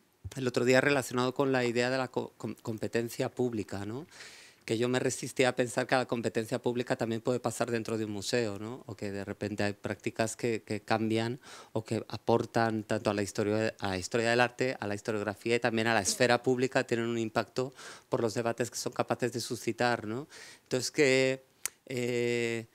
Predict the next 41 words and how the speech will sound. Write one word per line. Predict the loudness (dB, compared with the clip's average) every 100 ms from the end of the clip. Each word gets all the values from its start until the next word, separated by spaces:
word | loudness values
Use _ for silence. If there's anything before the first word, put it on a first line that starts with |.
| -20 _ _
que, | -4 -4 -4 -6
que, | -6 -6 _ _ -10 -10 -8
eh, | -6 -6 -10 -12 -10 -12 -14 -20 -20 -20 -20 _ -16
sí, | -6 -6
que, | -6 -8
que, | -8 -8 -10 -4
eh, | -6 -6 _
bueno, | 0 2 0 -4
eh, | -12 -12 -10
un | -8 -6
poco | -2 4 6 4 2 -8 -20 -20 _ -20 -20 -16 -18 -18 -20 2 4
¿cuáles | 4 2
serían | 2 2 4
esas | 2 0 -2
tensiones | -2 -2 0 0 2 0
que | -2
se | -4
producirían | -4 -2 -2 -2 0 0 0
entre | -4
artistas | -4 -4 -4 -6
como | -4 -4 -2
Eulalia | -4 -4
Baldosera | -4 -6 -4 -2 0 0 0
o | -2
Ana | -4 -4
Laura | -4 -4 -4
Láez | -4 -4 -6 -8 -8
o | -10 -10 -18 -20 -12
con, | -6 -6
con | -4 -2
estas | 0 0 -4 -2
otras | -4 -4 -2
prácticas | -4 -2 -4 -4
y | -4
que | -2
tú | -2
has | -2
trabajado | 0 -2 0 -2 0
tan, | -2 -2
tanto, | -4 -4 -4 -4 -6
¿no? | -6 -8